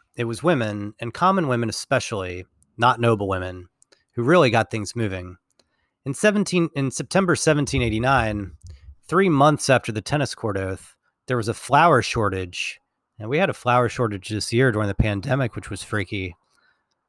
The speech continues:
Uh, and I had to buy a couple five-pounders of King Arthur. There was a flour shortage in seventeen eighty-nine in September,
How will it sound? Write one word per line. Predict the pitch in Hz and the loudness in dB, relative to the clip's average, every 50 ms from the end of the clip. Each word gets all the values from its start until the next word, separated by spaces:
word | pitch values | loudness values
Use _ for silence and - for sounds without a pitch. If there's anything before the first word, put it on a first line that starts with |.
| _ _ _ - | _ _ _ -6
Uh, | 101 104 101 101 101 | -4 -2 -2 -2 -2
and | 104 101 | -2 0
I | 101 | 0
had | 117 110 | 0 -2
to | 101 | 0
buy | 92 113 117 117 110 | 2 2 4 4 4
a | - | 2
couple | - 117 101 107 | 0 -2 -2 -2
five-pounders | - - 120 110 110 104 - - 120 113 113 110 107 101 - 107 | -2 2 2 2 2 2 0 0 0 2 2 0 -2 -2 -4 -6
of | - | -8
King | - 127 117 101 | -6 -6 -4 -2
Arthur. | 101 113 113 - - 90 87 87 - _ _ _ _ _ _ _ _ _ _ _ _ _ _ | -2 -2 -2 -4 -6 -10 -12 -14 -16 _ _ _ _ _ _ _ _ _ _ _ _ _ _
There | - 165 | 2 4
was | 180 165 131 | 4 4 2
a | 139 | 0
flour | - - 135 139 151 151 139 - | 0 2 4 6 6 6 6 4
shortage | - - 120 107 101 104 95 - | 2 -2 -4 -4 -4 -4 -6 -8
in | 110 104 | -10 -12
seventeen | - - 113 104 104 104 - - 107 | -8 -6 -6 -6 -6 -8 -10 -8 -8
eighty-nine | 107 101 101 98 98 98 101 101 | -8 -8 -8 -8 -8 -8 -8 -8
in | 98 95 | -10 -12
September, | - - 104 - - 101 95 90 87 90 90 | -12 -14 -12 -10 -10 -10 -10 -10 -12 -12 -14